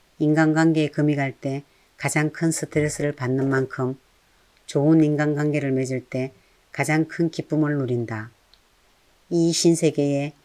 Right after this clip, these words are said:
시대착오적일 수 있지만 우리는 어쩔 수 없이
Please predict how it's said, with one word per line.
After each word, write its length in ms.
시대착오적일 920
수 160
있지만 540
우리는 460
어쩔 340
수 180
없이 480